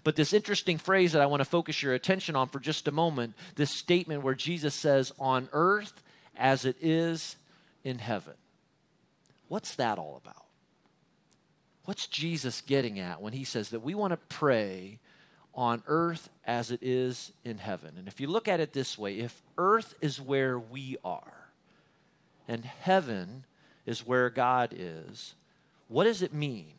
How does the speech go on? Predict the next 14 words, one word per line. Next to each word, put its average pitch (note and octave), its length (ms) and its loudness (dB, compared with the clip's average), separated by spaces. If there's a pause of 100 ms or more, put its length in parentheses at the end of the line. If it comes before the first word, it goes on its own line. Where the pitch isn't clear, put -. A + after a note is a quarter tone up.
(600)
that A#2 240 0
we F#3 180 -2
want C#3 540 -2 (500)
what A#2+ 160 0
is A2+ 140 -4
happening E3 680 0
in A#2+ 200 -4
heaven G2 720 -4 (520)
to B2 140 -4
be A2 180 -4
accomplished G#2 1000 -4 (320)
on G2+ 300 -4
earth G#2+ 440 -4 (360)
too? - 260 -10